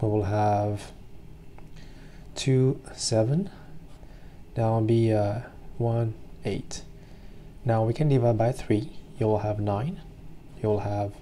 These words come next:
six. Divide by three again. You have three. <laughs> And you have two.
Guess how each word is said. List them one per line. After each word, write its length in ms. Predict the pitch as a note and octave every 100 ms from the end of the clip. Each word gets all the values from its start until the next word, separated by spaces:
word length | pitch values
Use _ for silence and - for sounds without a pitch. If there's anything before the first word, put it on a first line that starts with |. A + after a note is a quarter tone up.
| - - - - -
six. 560 | - - - - - - - - - - -
Divide 240 | A2+ A2
by 140 | G#2+
three 240 | G#2+ - A#2
again. 340 | A2 A2 F3+ - - -
You 80 |
have 240 | - A#2+ G#2+
three. 300 | - C3 G#3 - - -
<laughs> 300 | - - -
And 220 | - - B2+
you 60 |
have 200 | A#2+ A2+
two. 300 | - - B2+